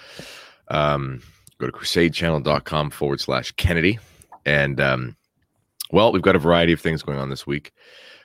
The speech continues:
Um, we're doing a study on liberalism is a sin. So part of the show is the last segment, uh, roughly the last segment of the show. So the last half hour. So, yeah,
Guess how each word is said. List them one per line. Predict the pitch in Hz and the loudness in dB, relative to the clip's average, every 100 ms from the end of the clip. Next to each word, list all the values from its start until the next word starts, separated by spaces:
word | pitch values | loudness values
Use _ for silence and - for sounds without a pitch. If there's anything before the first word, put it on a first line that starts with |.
| - | -6
Um, | - 73 73 69 65 - | -2 0 -2 -4 -8 -6
we're | 76 | -2
doing | 101 107 | 0 0
a | 80 | -2
study | - 87 90 82 - | -2 2 2 2 0
on | 71 69 67 73 78 - _ - - | -4 -4 -4 -6 -8 -14 _ -20 -10
liberalism | 73 76 80 78 78 | -4 0 2 2 -2
is | 73 62 | -6 -6
a | |
sin. | - - 78 57 57 _ | -8 -4 -4 -6 -12 _
So | - 69 | -14 -12
part | 67 85 | -2 0
of | 87 | 0
the | 76 | -2
show | - 78 69 | -4 -4 -2
is | 65 60 | -6 -8
the | 64 | -6
last | 67 87 90 - | -2 -2 -2 -6
segment, | - 76 65 62 - - - - _ _ - | -4 -4 -4 -12 -14 -18 -18 -20 _ _ -10
uh, | 55 50 - - | -10 -10 -16 -8
roughly | - 80 - 57 | 0 0 -2 -10
the | |
last | 60 65 65 - | -4 -4 -4 -6
segment | 69 65 62 | -6 -4 -6
of | 57 53 | -8 -12
the | |
show. | - 64 57 | -10 -8 -8
So | - | -10
the | 62 | -8
last | 58 60 | -8 -8
half | - - | -12 -10
hour. | 60 60 58 | -6 -6 -6
So, | - 57 60 _ | -8 -10 -12 _
yeah, | 69 | -4